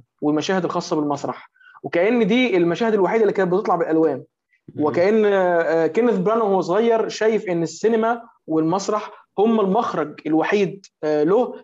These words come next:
Speaker 1: من ال-، الجو السوداوي الكئيب اللي هو، آه، نشأ وترعرع، آه، وعاش فيه. آه، فيلم بصراحة أنصح فيه اللي بيحبوا الأفلام ال-، الهادية، الأفلام ال-، الجميلة، الأفلام ال-، البسيطة،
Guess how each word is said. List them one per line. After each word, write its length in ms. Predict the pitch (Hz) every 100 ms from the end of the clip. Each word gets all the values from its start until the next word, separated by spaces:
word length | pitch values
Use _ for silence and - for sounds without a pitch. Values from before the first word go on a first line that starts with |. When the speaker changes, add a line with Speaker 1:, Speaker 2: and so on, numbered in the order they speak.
| _
Speaker 1:
من 300 | 165 170 170
ال-، 160 | 165 156
الجو 360 | 156 180 214 202
السوداوي 880 | - 170 156 190 214 202 196 160
الكئيب 580 | 156 - 170 208 185 - 143
اللي 120 | 151
هو، 360 | 180 185 190 185 - _ -
آه، 680 | 143 147 143 143 139 139 135
نشأ 360 | 170 202 202
وترعرع، 720 | 165 156 160 190 185 185 185 - _ _ 143
آه، 320 | 147 143 139
وعاش 300 | 139 151 180
فيه. 260 | - 131 127 _ _ _ - -
آه، 220 | 170 165 160
فيلم 280 | 233 254
بصراحة 360 | 240 226 240 240
أنصح 260 | 240 214 -
فيه 120 | 233
اللي 360 | 220 175 165
بيحبوا 380 | 156 156 220 180
الأفلام 500 | 151 151 185 202 175
ال-، 160 | 156 147
الهادية، 560 | 151 165 180 170 170 165
الأفلام 400 | 143 156 175 165
ال-، 180 | 147 147
الجميلة، 580 | 147 151 180 175 170
الأفلام 380 | 117 135 170 170
ال-، 220 | 151 139
البسيطة، 800 | 135 143 147 147 185 175 170 170